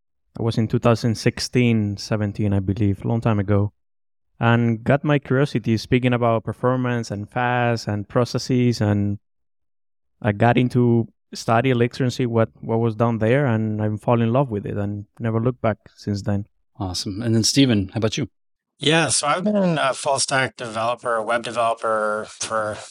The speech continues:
Speaker 3: coming on two decades now. And so kind of a journeyman. I've been through a number of different startups and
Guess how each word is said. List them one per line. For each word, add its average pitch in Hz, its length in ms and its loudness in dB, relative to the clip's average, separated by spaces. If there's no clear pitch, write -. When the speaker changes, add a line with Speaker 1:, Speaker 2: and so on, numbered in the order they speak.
Speaker 3:
coming 117 260 -2
on 107 240 -2
two 117 220 -2
decades 107 460 2
now. 113 400 -2
And 117 360 0
so - 120 0
kind 175 160 0
of 151 80 2
a - 20 0
journeyman. 123 540 0
I've 117 100 -2
been 120 200 -2
through 113 640 -2
a 131 100 -8
number 113 200 0
of 110 60 0
different 113 260 -2
startups 110 880 0
and 110 580 -2